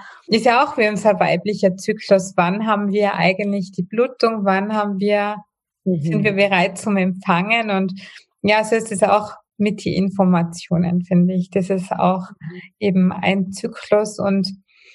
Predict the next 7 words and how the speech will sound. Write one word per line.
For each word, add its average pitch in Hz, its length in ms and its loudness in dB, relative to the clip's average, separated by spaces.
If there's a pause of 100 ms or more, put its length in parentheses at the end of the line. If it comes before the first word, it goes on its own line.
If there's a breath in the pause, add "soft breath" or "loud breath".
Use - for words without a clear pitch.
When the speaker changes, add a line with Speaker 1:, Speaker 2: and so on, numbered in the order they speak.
(360 soft breath)
Speaker 1:
ja, 220 220 2
zum 208 220 -2
Speaker 2:
Ja. 220 100 -2
Speaker 1:
richtigen 233 420 -2
Zeitpunkt, 202 920 -2 (480)
wenn 196 260 4
man 190 480 0